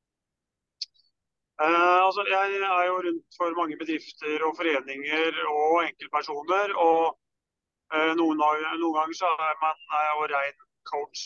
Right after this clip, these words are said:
mye treningscoach, andre ganger så kan det være, eh, mental coach. Eh, <clears throat> nå ender man jo, eh,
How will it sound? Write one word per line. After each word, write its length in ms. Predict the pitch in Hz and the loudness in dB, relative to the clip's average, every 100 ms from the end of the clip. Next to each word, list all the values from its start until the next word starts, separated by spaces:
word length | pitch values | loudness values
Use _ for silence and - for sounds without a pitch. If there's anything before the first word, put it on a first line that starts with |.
| 156 | -8
mye 100 | 147 _ - | -10 _ -10
treningscoach, 720 | 165 143 139 123 - 220 214 | -6 -6 -6 -6 0 0 2
andre 220 | 180 147 147 | 0 0 2
ganger 320 | 151 156 165 | 2 2 -2
så 160 | - 160 | 0 0
kan 160 | 165 151 | 0 0
det 80 | 151 | 4
være, 240 | 143 143 139 - _ _ _ _ - | 4 4 0 -4 _ _ _ _ -2
eh, 320 | 156 156 151 | 2 2 2
mental 400 | 156 160 160 151 143 | 0 0 2 2 2
coach. 380 | 190 226 - - - | 2 2 -2 -8 -10
Eh, 600 | 180 175 175 170 170 165 165 - _ _ _ _ _ _ _ | -4 0 0 0 -2 -4 -6 -16 _ _ _ _ _ _ _
<clears throat> 360 | 254 - - 170 | -10 -10 -8 -6
nå 80 | 190 | -2
ender 160 | 180 160 | -2 -2
man 160 | 170 | -2
jo, 140 | 196 175 | 0 2
eh, 380 | 175 170 175 | 2 2 0